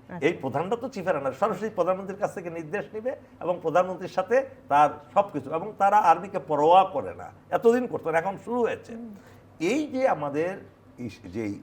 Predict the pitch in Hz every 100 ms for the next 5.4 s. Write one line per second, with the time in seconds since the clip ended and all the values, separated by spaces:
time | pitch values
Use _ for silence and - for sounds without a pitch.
0 | - - 101 120 170 160 165 151 151 127
1 | 135 - - - - 110 113 107 - 107
2 | 101 95 90 - 107 113 - 220 117 -
3 | 110 - - - - 208 196 - 233 233
4 | 226 151 - 185 196 185 - - - 208
5 | 226 - 143